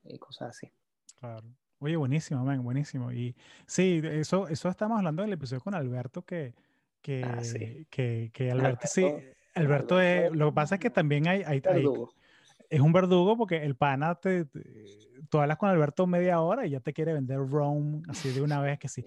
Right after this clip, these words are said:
Speaker 1: <laughs>
Speaker 2: "Chamo, porque la metadata y se te-"
Speaker 1: Nos vendió Notion en, en, en Cofo Venezuela. No, pero
Speaker 2: Y,
Speaker 1: me
Speaker 2: y,
Speaker 1: gusta.
Speaker 2: y
Speaker 1: Notion
Speaker 2: Notion,
Speaker 1: está
Speaker 2: Notion
Speaker 1: chévere.
Speaker 2: está de
Speaker 1: Notion
Speaker 2: pinga,
Speaker 1: es bueno,
Speaker 2: Notion está
Speaker 1: está
Speaker 2: de
Speaker 1: de
Speaker 2: pinga.
Speaker 1: pinga, está de pinga.
Speaker 2: Sí,
Speaker 1: <laughs>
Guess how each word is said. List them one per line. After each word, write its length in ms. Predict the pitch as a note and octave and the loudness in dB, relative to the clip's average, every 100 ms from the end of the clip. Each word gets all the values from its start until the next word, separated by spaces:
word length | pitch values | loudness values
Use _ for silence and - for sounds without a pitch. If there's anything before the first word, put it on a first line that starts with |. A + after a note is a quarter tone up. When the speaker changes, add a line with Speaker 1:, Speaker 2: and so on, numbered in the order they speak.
| - | -14
Speaker 1:
<laughs> 140 | - _ | -20 _
Speaker 2:
"Chamo, 280 | G3 A3 E3+ | -2 -2 -2
porque 260 | D3+ - | -4 -4
la 140 | D3 D3+ | -2 -2
metadata 680 | D3 D3 D3 G3 A3 G3+ E3+ | -2 -2 -2 -2 -2 -2 -2
y 200 | C#3+ B2 | -2 -4
se 160 | D3 | -6
te-" 100 | - | -2
Speaker 1:
Nos 80 | C3 | -2
vendió 320 | C3 B2 C3 | -2 0 0
Notion 460 | D3 E3+ E3 G3 F#3+ | 2 2 2 -2 -2
en, 180 | F#3 D#3 | -4 -2
en, 180 | D3 C3+ D3 | -2 -2 -4
en 100 | C3+ | 0
Cofo 300 | C3+ - C3+ | 0 2 0
Venezuela. 420 | B2+ B2 B2 B2 C#3 | 0 -4 -6 -4 -2
No, 220 | C#3 - | -2 0
pero 120 | F#3 | 0
Speaker 2:
Y, 40 | |
Speaker 1:
me 80 | A#2+ | 2
Speaker 2:
y, 60 | D#3 | 2
Speaker 1:
gusta. 120 | F#3+ | 2
Speaker 2:
y 40 | E3 | 0
Speaker 1:
Notion 40 | |
Speaker 2:
Notion, 220 | C#3 C3+ D#3+ | 0 0 0
Speaker 1:
está 80 | F#3 | 0
Speaker 2:
Notion 180 | C#3 | 0
Speaker 1:
chévere. 100 | C#3+ | -2
Speaker 2:
está 140 | C#3 C3 | -2 -4
de 60 | |
Speaker 1:
Notion 180 | A#2+ D3 | -2 -4
Speaker 2:
pinga, 140 | C#3 D#3+ | 0 2
Speaker 1:
es 60 | |
bueno, 60 | F#3+ A#2 | 0 0
Speaker 2:
Notion 140 | C3 | -6
está 120 | B2 C#3 | -2 -2
Speaker 1:
está 60 | |
Speaker 2:
de 60 | C#3+ | -2
Speaker 1:
de 60 | B2 | -2
Speaker 2:
pinga. 140 | C#3+ | -4
Speaker 1:
pinga, 120 | A#2 | -6
está 140 | A#2+ - | -10 -10
de 100 | - | -10
pinga. 220 | - - _ _ _ C#3+ | -12 -14 _ _ _ -8
Speaker 2:
Sí, 1000 | A2 B2+ A#2+ A2+ A2 A2+ - G#3+ G#3 - _ | -2 0 0 -4 -6 -8 -10 -14 -16 -20 _
Speaker 1:
<laughs> 220 | A#3+ - | -20 -20